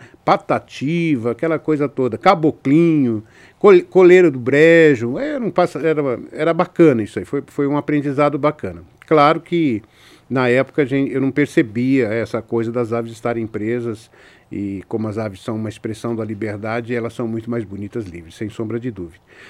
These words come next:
Mas eu lembro que eu falei, eu, eu admirava tanto o trabalho do Dalgas que eu falei pra esse meu primo Zé Rocha,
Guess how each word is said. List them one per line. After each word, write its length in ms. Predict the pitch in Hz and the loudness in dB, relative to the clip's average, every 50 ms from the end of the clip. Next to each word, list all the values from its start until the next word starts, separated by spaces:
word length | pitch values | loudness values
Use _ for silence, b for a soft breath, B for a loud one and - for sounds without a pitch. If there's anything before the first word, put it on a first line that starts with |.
| B B B | B B B
Mas 180 | B 151 170 160 | B 4 6 8
eu 120 | 220 226 | 8 8
lembro 260 | 208 196 208 226 208 185 | 8 8 6 4 2 0
que 60 | - | -2
eu 60 | 208 | -2
falei, 280 | - - 196 185 180 175 | 0 0 4 6 6 6
eu, 400 | 170 143 - - 170 175 180 131 | 6 4 2 0 0 0 0 0
eu 220 | - 175 170 170 | 0 0 2 2
admirava 540 | 175 160 147 185 214 208 202 202 208 185 170 | 2 0 0 -2 -2 0 2 2 2 0 0
tanto 220 | - 226 247 226 - | 2 0 0 0 0
o 20 | |
trabalho 400 | - 202 190 170 160 156 143 135 | 0 2 4 6 6 4 4 4
do 100 | 131 135 | 0 0
Dalgas 380 | 120 151 170 202 196 196 175 - | 2 2 2 2 2 0 -2 -2
que 80 | - | -2
eu 60 | 180 | -2
falei 280 | - - 170 147 147 139 | 0 0 0 0 0 -2
pra 120 | - 131 | -2 -6
esse 160 | 131 - - 139 | -12 -10 -4 -2
meu 140 | 139 131 | -2 -2
primo 360 | 117 - - 123 120 113 110 104 | -2 -2 -4 -4 -4 -4 -4 -6
Zé 440 | 95 120 120 117 113 107 104 101 92 | -4 -2 0 0 0 -2 -4 -6 -6
Rocha, 380 | - - 135 131 - - - | -2 -2 -2 -2 -2 -6 -18